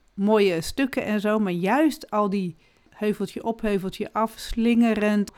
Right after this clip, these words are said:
En dat met snelheid, dat is iets wat ik lastig vind, wat ik moeilijk vind. Maar gelukkig kan ik er nog wel over dromen. En dan even terug weer naar Erik Schedde, want die gaf aan op het eind van zijn presentatie van,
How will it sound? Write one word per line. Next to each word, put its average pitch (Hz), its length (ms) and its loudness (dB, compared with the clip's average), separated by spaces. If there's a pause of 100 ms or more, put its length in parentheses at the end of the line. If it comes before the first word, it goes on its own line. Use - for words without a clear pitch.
En 190 120 -2
dat 226 160 6
met 214 160 -2
snelheid, 240 880 2
dat 196 160 -4
is 214 120 2
iets 220 200 0
wat 196 160 -6
ik - 260 -6 (200)
lastig 185 580 0
vind, - 420 -14 (100)
wat - 160 -8
ik 190 80 0
moeilijk 196 420 2
vind. 160 320 -12 (140)
Maar 190 100 -4
gelukkig 320 500 2 (140)
kan 277 200 6
ik 262 140 2
er 196 80 4
nog 156 160 -2 (140)
wel 240 380 0
over 330 340 0
dromen. 233 560 -2 (760)
En 226 100 0
dan 269 120 4
even 269 220 2
terug 285 240 0
weer 262 140 2
naar 233 180 2
Erik 226 300 -2
Schedde, 285 400 -6 (280)
want 233 120 0
die 254 120 2
gaf 330 380 2
aan 285 280 2 (500)
op 240 160 -2
het - 180 8
eind 302 260 2
van 277 120 2
zijn 240 140 -2
presentatie 233 840 -2
van, 220 220 -4